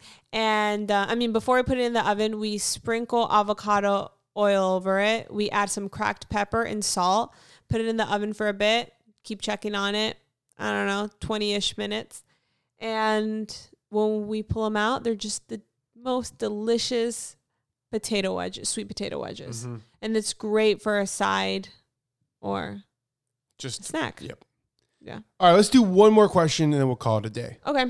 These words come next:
Speaker 2: All right, morning routine. How have you been ensuring you feel energized and ready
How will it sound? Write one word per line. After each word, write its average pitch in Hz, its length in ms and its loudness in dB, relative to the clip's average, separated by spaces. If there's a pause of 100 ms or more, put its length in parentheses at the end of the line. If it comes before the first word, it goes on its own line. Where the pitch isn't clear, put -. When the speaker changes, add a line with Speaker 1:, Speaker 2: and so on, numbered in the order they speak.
(300)
Speaker 2:
All 185 100 6
right, 147 140 6
morning 220 520 8
routine. 202 640 4
How 156 240 2
have 190 120 0
you 190 100 -2
been 170 200 4
ensuring 156 680 2
you 143 280 -2
feel 131 320 -2
energized 135 800 0
and 123 260 -6
ready 123 420 2